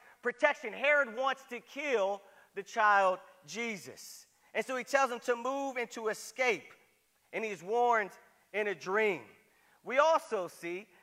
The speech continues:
God provides direction for the family. Hey, going over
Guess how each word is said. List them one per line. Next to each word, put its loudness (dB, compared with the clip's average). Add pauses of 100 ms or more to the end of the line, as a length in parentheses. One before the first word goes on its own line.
(120)
God 4
provides 2
direction 0 (120)
for 0
the -4
family. -2 (1200)
Hey, -4
going -2
over -4